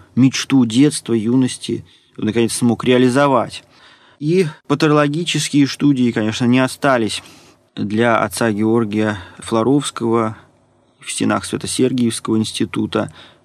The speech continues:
чем-то вот неорганичным для его личности. И на этом поприще он достиг больших результатов.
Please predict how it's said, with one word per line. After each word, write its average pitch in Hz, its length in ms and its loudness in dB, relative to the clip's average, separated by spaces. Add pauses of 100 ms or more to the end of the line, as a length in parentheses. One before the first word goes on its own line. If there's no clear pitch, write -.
(100)
чем-то 110 460 -4
вот - 240 -12
неорганичным 131 920 4
для 113 140 0
его 113 240 2
личности. 131 720 0 (680)
И 117 460 4
на 120 200 2
этом 147 400 2
поприще 113 880 0 (200)
он 107 280 -2 (120)
достиг 104 460 -2
больших 110 480 -2
результатов. 131 920 0